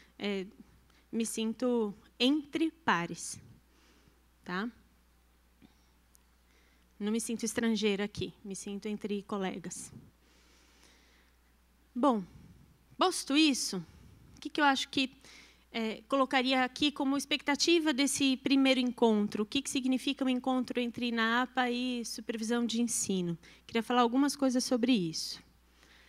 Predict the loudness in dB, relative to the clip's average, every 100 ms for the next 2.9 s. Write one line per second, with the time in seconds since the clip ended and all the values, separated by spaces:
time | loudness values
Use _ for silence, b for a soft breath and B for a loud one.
0 | b b b b 0 0 2 -2 -6 B
1 | B B -2 0 0 -2 -4 -2 -2 0
2 | 0 2 0 -2 2 6 8 6 4